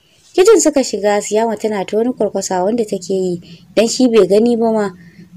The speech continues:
Gibson su ne suka bi ta da kallo. Fried rice suka yi haɗaɗɗiya, ta ji kayan haɗi da soyayyar kaji. Ga zobo sun haɗa mai ɗan karen daɗi. Salad ma an haɗa daban.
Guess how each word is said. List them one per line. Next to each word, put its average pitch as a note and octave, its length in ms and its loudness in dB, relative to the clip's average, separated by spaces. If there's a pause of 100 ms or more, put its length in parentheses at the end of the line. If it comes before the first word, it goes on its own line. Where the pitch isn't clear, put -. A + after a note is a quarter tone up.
Gibson F#4 340 4
su D4 200 4
ne C#4 240 6
suka - 240 0
bi G3+ 160 -2
ta G3+ 120 2
da F3 120 -2
kallo. F#3 400 -2 (1080)
Fried F4+ 300 4
rice D4+ 300 4
suka B3+ 180 0
yi G#3 300 4
haɗaɗɗiya, G#3+ 640 0
ta A#3+ 240 2
ji B3 320 -2
kayan A#3+ 320 2
haɗi A3 320 -4 (240)
da F#3+ 80 2
soyayyar A#3+ 560 4
kaji. E3+ 480 -2 (400)
Ga A3+ 180 6
zobo D#4 300 2
sun A3 240 -4
haɗa F#3+ 520 -2 (320)
mai F#3 120 2
ɗan A#3+ 240 2
karen F#3+ 300 -2
daɗi. F3 420 -4 (320)
Salad D#4+ 300 2
ma A#3 260 4
an A#3+ 160 -2
haɗa B3+ 260 2
daban. E3+ 380 -2